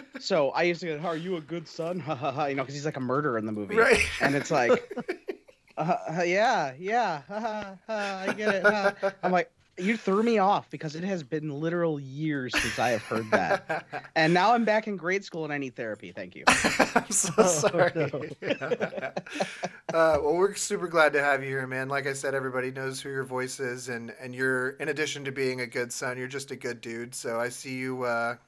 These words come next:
Speaker 2: on your Twitch stream and taking over other people's games and helping out across the board there. So we're glad that you were able to help us out by being a guest here and, uh,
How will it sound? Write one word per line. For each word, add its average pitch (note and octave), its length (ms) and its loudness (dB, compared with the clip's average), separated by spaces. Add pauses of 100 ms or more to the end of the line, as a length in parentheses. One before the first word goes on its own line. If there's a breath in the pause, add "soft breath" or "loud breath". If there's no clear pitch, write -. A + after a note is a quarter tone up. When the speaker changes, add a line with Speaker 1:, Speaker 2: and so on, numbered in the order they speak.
(180)
Speaker 2:
on C#3 120 -4
your C3+ 120 -6
Twitch D3 260 -8
stream C#3 380 -4
and B2 100 -10
taking C3+ 280 -8
over C3+ 220 -4
other C3 200 -2
people's C3 340 -10
games C3 440 -6
and A#2 80 -14
helping B2+ 300 -6
out B2 360 -4
across B2+ 400 -4
the B2 100 -14
board A#2 340 -10
there. A2+ 220 -10
So A2+ 360 -12 (520 loud breath)
we're D#3+ 80 -4
glad E3 280 6
that D#3 60 -6
you D3+ 120 -4
were D3+ 120 4
able D3+ 120 2
to D3+ 80 0
help E3+ 200 0
us G#3+ 160 0
out C#3+ 200 -4
by C#3 160 0
being D3+ 480 -6 (480 loud breath)
a C3+ 40 -8
guest D#3+ 340 0
here B2+ 260 -4
and, C3 320 -6
uh, C3 280 0